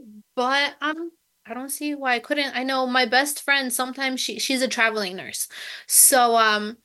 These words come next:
sometimes she'll literally just call me, like, when she's in between assignments and she has to unpack. And she's like, "Can you just, like, talk to me?" So, like, I c-, it's like, you're here, but you're not here. So, like, if I have a question for you, like, I can just ask you. But,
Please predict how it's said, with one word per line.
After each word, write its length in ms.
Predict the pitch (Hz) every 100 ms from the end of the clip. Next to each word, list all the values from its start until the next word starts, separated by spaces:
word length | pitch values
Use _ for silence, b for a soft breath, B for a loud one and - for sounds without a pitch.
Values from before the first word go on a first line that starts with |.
| B B B
sometimes 520 | - 269 285 294 294
she'll 180 | - 262
literally 300 | 247 247 247
just 180 | 240 233
call 180 | - 208
me, 160 | 220
like, 140 | 220 202
when 80 | 208
she's 180 | 233 220
in 120 | 220
between 280 | 220 233 220
assignments 440 | 214 202 208 220
and 80 | 220
she 100 | 214
has 100 | 214
to 140 | - 208
unpack. 500 | 208 - 196 220 -
And 280 | 214 220 214
she's 160 | 240
like, 100 | 233
"Can 140 | 233 247
you 80 | 285
just, 220 | 330 330
like, 200 | 359 - B B B
talk 200 | - 262 -
to 80 |
me?" 220 | 277 277 269
So, 160 | -
like, 180 | 254 240
I 100 | 220 -
c-, 60 | 226 226
it's 140 | 226
like, 180 | 240 226
you're 140 | 240
here, 460 | 240 - 254 285 285
but 120 | 262
you're 120 | 240
not 240 | 220 226 254
here. 260 | 269 277 269
So, 140 | 240
like, 120 | 233
if 120 | 233
I 80 | 240
have 120 | 240
a 60 | 226
question 460 | 220 247 240 277 262
for 200 | 277 277
you, 160 | 269 269
like, 160 | 233
I 80 | 220
can 140 | 233
just 180 | 226 208
ask 340 | - 214 254 -
you. 240 | 285 285 240
But, 400 | 226 220 220